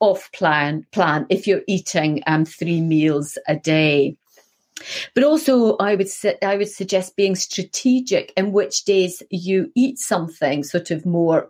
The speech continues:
off plan. So, for example, maybe having a treat food, um,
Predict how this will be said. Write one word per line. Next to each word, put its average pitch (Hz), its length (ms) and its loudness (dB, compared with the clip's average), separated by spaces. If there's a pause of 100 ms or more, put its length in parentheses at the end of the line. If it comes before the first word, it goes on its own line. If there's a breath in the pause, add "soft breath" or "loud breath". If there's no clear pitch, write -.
off 170 320 0
plan. 160 420 0
So, 220 160 0
for 214 160 -2
example, 196 680 0 (320 loud breath)
maybe 220 380 2
having 185 720 0 (640 loud breath)
a 185 140 -2
treat 254 400 0
food, 170 640 0 (140)
um, 170 640 -2